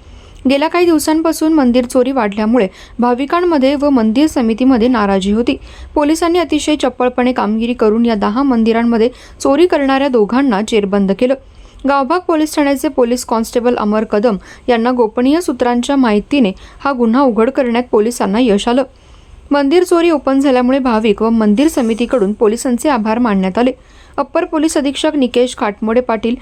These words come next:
डीवायएसपी समीर सिंह साळवे, पोलीस निरीक्षक प्रवीण खानापुरे, सहाय्यक पोलीस निरीक्षक विजय गोडसे यांच्या मार्गदर्शनाखाली श्रीकांत वाघमारे, अनिल पाटील, अमर कदम, अमित कदम,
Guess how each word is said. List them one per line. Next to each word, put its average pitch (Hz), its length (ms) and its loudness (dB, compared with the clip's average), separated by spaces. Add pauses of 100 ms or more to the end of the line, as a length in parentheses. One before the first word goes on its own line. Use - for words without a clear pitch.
(220)
डीवायएसपी 247 540 0
समीर 247 320 0
सिंह 311 260 0
साळवे, 254 380 2 (340)
पोलीस 311 260 0
निरीक्षक 320 440 -2
प्रवीण 262 320 2
खानापुरे, 233 480 0 (260)
सहाय्यक 247 400 0
पोलीस 247 300 0
निरीक्षक 247 440 0 (180)
विजय 220 280 0
गोडसे 220 480 0 (300)
यांच्या 247 280 0
मार्गदर्शनाखाली 277 840 0 (320)
श्रीकांत 311 440 -2
वाघमारे, 277 520 0
अनिल 240 320 0
पाटील, 240 400 -4
अमर 220 280 0
कदम, 220 440 0
अमित 208 220 0 (100)
कदम, 220 260 0